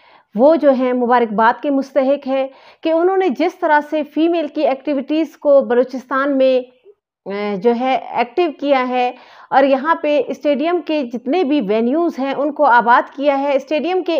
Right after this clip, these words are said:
अलावा जो पूरे, अ, कोयटा डिस्ट्रिक्ट में और बलूचिस्तान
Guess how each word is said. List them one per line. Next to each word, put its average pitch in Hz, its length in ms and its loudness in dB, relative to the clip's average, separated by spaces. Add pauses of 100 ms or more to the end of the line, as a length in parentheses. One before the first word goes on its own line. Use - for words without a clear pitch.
(140)
अलावा 302 400 4 (460)
जो 214 160 2
पूरे, 339 460 0
अ, 254 640 0
कोयटा 277 300 4
डिस्ट्रिक्ट 294 380 -4
में 269 260 2
और 254 160 0
बलूचिस्तान 277 520 -2